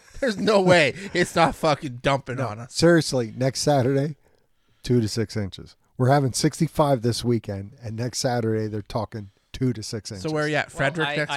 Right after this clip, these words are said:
Speaker 1: weekend?
Speaker 3: hope that's
Speaker 2: Yeah.
Speaker 3: also the forecast for Dave's date tomorrow. So
Speaker 1: Two to four inches?
Speaker 3: two to s-, well, I was being
Speaker 1: Two if he
Speaker 3: generous.
Speaker 1: gets one pump, four if he gets two. <laughs>
Speaker 2: True story.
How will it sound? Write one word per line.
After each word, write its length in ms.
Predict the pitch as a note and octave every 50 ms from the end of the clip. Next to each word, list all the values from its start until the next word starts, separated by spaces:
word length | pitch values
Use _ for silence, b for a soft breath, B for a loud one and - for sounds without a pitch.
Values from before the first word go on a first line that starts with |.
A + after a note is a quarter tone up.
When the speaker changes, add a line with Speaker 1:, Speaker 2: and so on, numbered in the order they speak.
| C#3+ D3
Speaker 1:
weekend? 60 | D3+
Speaker 3:
hope 140 | E3+ - -
that's 160 | G#2+ C3 -
Speaker 2:
Yeah. 120 | F#3 D#3 -
Speaker 3:
also 220 | - D#3 D#3 D3
the 60 | C#3 -
forecast 540 | - D3 C#3+ C3 - D3 B2+ A#2+ A#2+ -
for 360 | - B2+ A#2 A2+ A2+ A2+ A#2 - _ _ _ _ _ _ _ _ _ _ _ _ _ -
Dave's 240 | A2+ G#2 G2+ -
date 260 | - - F2 D#2+ E2 _ _ _
tomorrow. 360 | _ - - F2+ - - E2 _
So 180 | - - - - - C#3 - _ -
Speaker 1:
Two 160 | - - E3+
to 60 | D#3 D3
four 260 | - - E3+ D3+ D3+ E3
inches? 360 | F#3 - - A3 A3+ - -
Speaker 3:
two 40 | C3+
to 40 | B2+
s-, 180 | A#2+ - - _ _ _ _ -
well, 180 | F#3+ F#3 D#3+ A#2
I 120 | A2+ B2 C#3
was 100 | - -
being 160 | - A3+ G#3+
Speaker 1:
Two 240 | - A#3 B3 B3 A#3
if 80 | A3+
he 60 | - A3
Speaker 3:
generous. 40 | G3
Speaker 1:
gets 220 | G#3 G3+ - -
one 220 | F#3 F#3 G3+ A3
pump, 300 | - - - A3 A3 -
four 260 | - - E3+ E3+ G3 G#3+
if 80 | -
he 80 | A#3+ A3+
gets 260 | G#3+ A3+ A3 - -
two. 340 | - - E3 C3+ C#3 C#3+ - -
<laughs> 60 | A3 A#3+ - - - - - - - - - _ _ _ - - _ _ _ _ _ _ _ _ _ _ _ _ _ _ _ _ _ _ _ _ _ _ _ _ _ _ _ C6+ b b b b b b b b b b b b b b b b _ _ _ -
Speaker 2:
True 160 | - B2+ B2
story. 420 | A#2 - - E3 F3 F3+ D#3 C3+